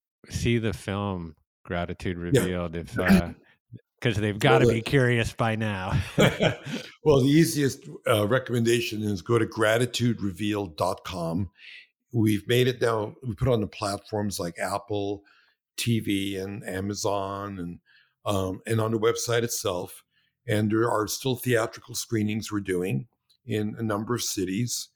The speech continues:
Speaker 2: So gratitude revealed dot com would be the perfect way to find out where is the easiest and nearest place you can watch the movie. If you can watch it in the theater, it's really cool because, you know, the, the feeling of community, of,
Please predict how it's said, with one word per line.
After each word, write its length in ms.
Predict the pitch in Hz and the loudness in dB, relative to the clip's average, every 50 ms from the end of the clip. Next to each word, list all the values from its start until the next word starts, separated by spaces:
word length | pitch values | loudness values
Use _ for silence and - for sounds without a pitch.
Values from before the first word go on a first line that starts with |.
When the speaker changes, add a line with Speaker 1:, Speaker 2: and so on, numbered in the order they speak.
| _ _ _ _ _ _ _ | _ _ _ _ _ _ _
Speaker 2:
So 280 | - - - 123 113 110 | -8 0 4 4 4 4
gratitude 500 | - - 143 143 143 147 147 - 131 127 | 4 2 2 2 2 0 -4 -6 -6 -6
revealed 260 | 123 107 120 120 113 113 | -4 -2 0 0 0 0
dot 200 | 113 110 107 - | 0 -2 -2 -2
com 340 | - 110 113 107 110 107 | -4 -2 -2 -2 -2 -2
would 140 | 107 104 92 | -2 -4 -4
be 100 | 101 104 | -4 -6
the 80 | 98 95 | -6 -6
perfect 460 | - - - 117 117 - 107 - - | -8 -4 -2 -2 -2 -2 -8 -6 -4
way 160 | 110 107 104 | -2 -2 0
to 80 | 98 90 | -2 -4
find 320 | - - 107 104 104 101 | -4 -4 -2 -2 -2 -2
out 240 | 98 95 98 - - _ _ _ _ _ _ | -2 -2 -4 -6 -10 _ _ _ _ _ _
where 280 | - 104 107 117 117 113 | -4 2 4 4 6 6
is 180 | 110 101 - - | 4 2 -2 -4
the 100 | - 104 | -6 -8
easiest 640 | 104 131 120 123 120 - - 120 117 110 101 - - | -4 0 2 2 2 0 0 0 0 0 -2 -2 -4
and 140 | 95 98 101 | -4 -4 -2
nearest 360 | 101 107 110 110 98 - - | -2 -2 -2 -2 -4 -6 -10
place 320 | - 104 98 98 - - | -8 -6 -6 -6 -6 -10
you 60 | 113 | -10
can 140 | 107 107 104 | -8 -6 -4
watch 280 | 98 95 98 - - - | -4 -4 -4 -6 -10 -6
the 60 | 117 | -2
movie. 380 | 117 120 131 131 117 92 82 - - - - - - - | -2 0 0 0 -2 -4 -8 -8 -12 -16 -16 -16 -4 0
If 100 | 131 123 | 2 4
you 80 | 139 139 | 4 4
can 140 | 147 135 | 4 2
watch 280 | 131 151 170 175 175 - | 4 4 2 2 2 2
it 80 | 185 170 | 2 4
in 60 | 151 | 4
the 120 | 135 123 | 4 2
theater, 380 | 113 - - 147 143 131 127 113 | 2 2 2 2 2 4 4 2
it's 160 | 104 - - | 0 0 -4
really 180 | 131 127 117 104 - | -4 -4 -4 -4 -4
cool 260 | - - 127 123 120 | -2 0 0 0 0
because, 420 | 104 107 95 - 104 101 98 - - _ _ - - - _ _ _ _ _ _ _ _ _ - | 0 -2 -4 -4 -4 -6 -6 -8 -10 _ _ -20 -20 -20 _ _ _ _ _ _ _ _ _ 0
you 100 | 131 117 | 2 4
know, 160 | 107 104 104 | 4 4 2
the, 120 | 101 113 | 0 -2
the 180 | - - 113 107 | -6 -8 -10 -10
feeling 420 | - - - 147 139 139 135 127 | -8 -2 0 0 2 2 2 2
of 160 | 120 - - | 2 0 -4
community, 720 | - - - 120 117 123 127 127 120 104 98 92 90 85 - _ _ _ _ _ - - - _ _ - | -8 -8 -6 -2 0 0 0 2 0 0 -2 -4 -6 -10 -14 _ _ _ _ _ -20 -20 -20 _ _ -2
of, 220 | 113 113 104 95 | 0 0 0 -2